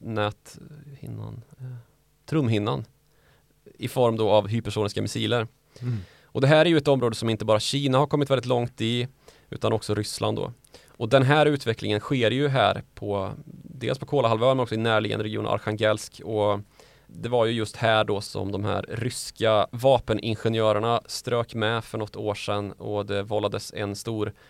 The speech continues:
Speaker 1: isotopvarning när det plötsligt, eh,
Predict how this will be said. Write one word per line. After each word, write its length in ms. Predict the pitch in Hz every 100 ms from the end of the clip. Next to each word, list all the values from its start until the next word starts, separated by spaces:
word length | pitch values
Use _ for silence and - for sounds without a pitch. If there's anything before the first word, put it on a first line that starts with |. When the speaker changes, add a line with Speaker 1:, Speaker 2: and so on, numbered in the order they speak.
| - _ _ _ -
Speaker 1:
isotopvarning 1120 | 139 139 165 139 110 135 123 110 131 120 110
när 180 | 110
det 180 | 107 107 -
plötsligt, 460 | 113 - 101 -
eh, 60 | 110